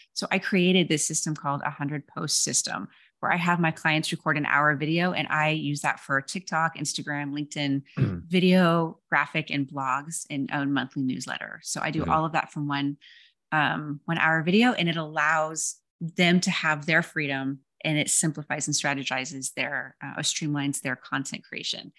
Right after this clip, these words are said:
Speaker 1: So I'm doing a seminar, uh, a summit actually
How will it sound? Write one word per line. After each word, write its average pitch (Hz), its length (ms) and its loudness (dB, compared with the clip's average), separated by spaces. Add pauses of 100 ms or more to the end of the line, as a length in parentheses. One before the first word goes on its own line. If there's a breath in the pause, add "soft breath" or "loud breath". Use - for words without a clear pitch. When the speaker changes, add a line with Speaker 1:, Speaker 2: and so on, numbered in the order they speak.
(280 loud breath)
Speaker 1:
So 185 300 4
I'm 190 160 4
doing 202 400 6
a 156 120 2
seminar, 156 800 2 (300 soft breath)
uh, 160 120 2
a 170 60 2
summit 165 420 2
actually 139 560 -4